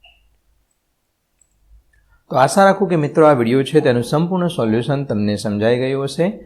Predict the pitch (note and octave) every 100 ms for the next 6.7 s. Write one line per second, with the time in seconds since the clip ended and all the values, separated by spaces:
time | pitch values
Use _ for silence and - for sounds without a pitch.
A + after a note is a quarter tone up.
0 | - - B2+ A2 D#3 F#3+ F3 D3 D3+ D#3
1 | D#3 G#2+ A#2 C3+ - C3+ C3 D3+ D3+ A2
2 | G2+ G2+ G#2 G#2 G#2 A#2+ C3 C3+ C3 D3+
3 | D3+ G#2+ G#2 G#2 G2+ G#2 G#2 G2+ A2+ C3
4 | - C#3+ D3 D3+ A#2 A2+ D3 C#3 D3 B2+
5 | G#2 G#2+ A2 B2 B2 G#2+ G#2+ G2+ G2 G2
6 | G2+ - C3 C3 C#3 E3+ -